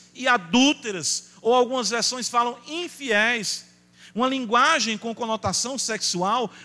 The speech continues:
porque destaca a nossa intimidade com Deus, e aquilo que mais reflete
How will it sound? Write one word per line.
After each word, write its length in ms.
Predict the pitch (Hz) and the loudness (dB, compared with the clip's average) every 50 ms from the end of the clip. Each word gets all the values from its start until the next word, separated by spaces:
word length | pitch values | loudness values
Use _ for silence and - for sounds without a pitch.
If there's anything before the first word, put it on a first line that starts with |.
| - | -4
porque 200 | - 226 - 254 | -4 -2 -2 -2
destaca 720 | 240 208 240 - - - - - 240 262 285 302 285 - 220 | -2 0 0 0 0 0 0 0 2 2 4 2 0 -2 -6
a 40 | |
nossa 280 | 208 214 247 233 - 262 | -4 -2 -2 -2 -2 -4
intimidade 720 | 262 208 - 269 269 254 196 175 208 220 262 294 285 240 | -4 -4 -4 -4 -4 -8 -2 0 2 4 4 4 2 0
com 180 | - 233 226 196 | -4 -4 -4 0
Deus, 380 | 170 190 214 240 240 - - - - - - - | 2 2 2 2 2 0 -4 -6 -12 -16 -4 2
e 100 | 208 233 | 2 2
aquilo 220 | 220 - 285 254 | 2 2 -2 -2
que 160 | - 269 262 | 0 0 -2
mais 340 | 226 220 233 269 330 339 254 | 0 0 0 0 0 0 -2
reflete 800 | 254 262 247 190 - - 196 202 202 202 190 - - - 143 123 | -4 -8 -8 -10 -6 0 2 4 4 4 2 2 0 -2 -4 -4